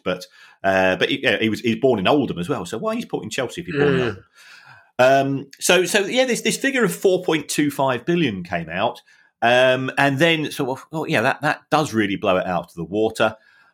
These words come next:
Speaker 1: Um, then let's take a look at the, let's take a look at it in a bit more detail. And it turns out that the bid is two point five billion, and he's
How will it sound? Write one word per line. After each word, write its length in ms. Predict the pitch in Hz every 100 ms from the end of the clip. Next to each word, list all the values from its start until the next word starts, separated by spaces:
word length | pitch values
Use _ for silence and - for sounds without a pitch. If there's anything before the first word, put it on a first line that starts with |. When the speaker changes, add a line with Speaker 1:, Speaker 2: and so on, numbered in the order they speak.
| -
Speaker 1:
Um, 680 | 104 107 104 104 104 104 -
then 320 | - 151 127 -
let's 200 | 151 -
take 180 | - 123
a 40 | 123
look 160 | 113
at 120 | - 101
the, 120 | 107
let's 140 | 160 165
take 140 | 147
a 20 | 139
look 120 | 123
at 60 |
it 40 | -
in 80 | 110
a 40 |
bit 220 | 127 123
more 180 | 110 104
detail. 500 | - 175 170 76 80
And 120 | 95
it 100 | 104
turns 380 | - 139 123 107
out 220 | 101 95
that 120 | 101 101
the 60 |
bid 280 | 92 101 98 87
is 520 | 131 131 113 101 - - _ _
two 180 | - 117
point 300 | - 92 87
five 300 | - 92 87
billion, 420 | 87 95 82 82 87
and 220 | 104 98
he's 340 | 101 101 -